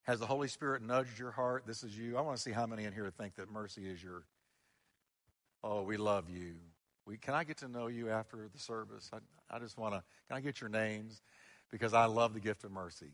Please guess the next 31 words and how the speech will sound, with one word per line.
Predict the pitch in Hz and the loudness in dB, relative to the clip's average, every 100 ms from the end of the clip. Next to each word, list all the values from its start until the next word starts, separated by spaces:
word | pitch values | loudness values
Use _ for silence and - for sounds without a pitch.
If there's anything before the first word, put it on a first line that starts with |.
| - | 4
Amen? | 135 180 214 254 262 - - - - _ _ - | 6 12 12 12 4 -14 -20 -20 -20 _ _ 6
Amen. | 131 151 160 117 78 - - _ _ _ _ - _ _ _ _ _ - | 6 12 12 12 8 -8 -20 _ _ _ _ -20 _ _ _ _ _ 4
All | 120 | 10
right, | 143 135 110 | 12 12 10
it's | - | 0
time | 143 135 135 | 6 6 6
to | |
close | - 135 123 | 2 2 8
out | 117 | 6
the | 113 | 6
seven | - 120 110 | 2 2 2
motivational | 113 110 107 104 104 | 0 2 2 0 -4
gifts | 98 104 110 | -4 -4 -4
of | |
the | 95 | -10
Spirit. | - 107 90 78 _ - - _ _ - | -6 -4 -4 -6 _ -20 -20 _ _ 6
Now, | 120 120 - - - _ _ _ - | 8 8 4 -20 -20 _ _ _ -4
it | |
does | 123 170 147 | 6 6 8
no | 185 | 2
good | 180 143 110 80 73 - _ _ | 4 2 0 -2 -10 -20 _ _
to | 139 | -6
go | 123 123 123 | 0 4 4
over | 110 104 | 2 -2
these | 92 82 | -4 -4
things | - 82 73 - - - - - - _ - - 123 | -8 -12 -14 -18 -16 -14 -14 -20 -20 _ -20 -6 0
unless | 120 127 147 120 110 - - _ _ - | 4 10 12 10 8 -2 -8 _ _ -4
we | 120 | 4
go, | 120 113 | 6 8
"All | 127 | 8
right, | 127 90 | 8 6